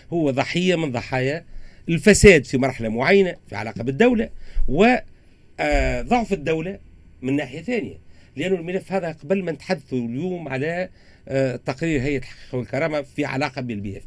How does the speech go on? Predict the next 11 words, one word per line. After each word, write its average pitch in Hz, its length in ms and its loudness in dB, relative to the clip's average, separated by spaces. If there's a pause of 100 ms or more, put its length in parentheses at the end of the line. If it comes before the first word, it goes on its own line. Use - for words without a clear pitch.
تي. - 180 -14 (460)
عندنا 185 180 0
وثيقة 180 400 -4
أخرى 127 300 0 (400)
مهمة 196 460 8
جدا، 131 440 4 (380)
وهو 160 400 8
تمكين 165 640 4
خصم 160 260 0
الدولة 156 240 6
التونسية 147 560 2